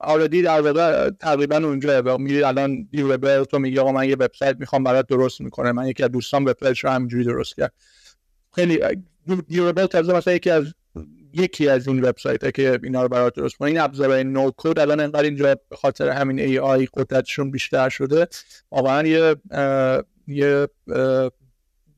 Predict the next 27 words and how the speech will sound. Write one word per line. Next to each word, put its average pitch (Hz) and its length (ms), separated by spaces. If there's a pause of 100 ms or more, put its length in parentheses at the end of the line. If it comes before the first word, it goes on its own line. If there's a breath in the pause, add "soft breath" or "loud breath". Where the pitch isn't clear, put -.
(100)
فقط 143 240
با-، 139 160
باید 147 280
بدونی 156 420
چجوری، 143 560
چجوری 147 260
باهاشون 143 360
صحبت 135 340
کنی 135 260
و 131 240
وقتی 139 240
بدونی، 139 600
اه، 131 360 (1300)
خیلی 156 500
می‌تونی، 135 380 (280 loud breath)
یه 180 80
قدرتی 170 540
بهت 160 280
می‌دن 139 340
واقعاً 135 640
که، 131 440
اه، 127 320 (920 soft breath)
پروداکتیویتیت 147 680
خیلی 147 200
بیشتر 127 400
می‌شه. 127 540
اه، 123 360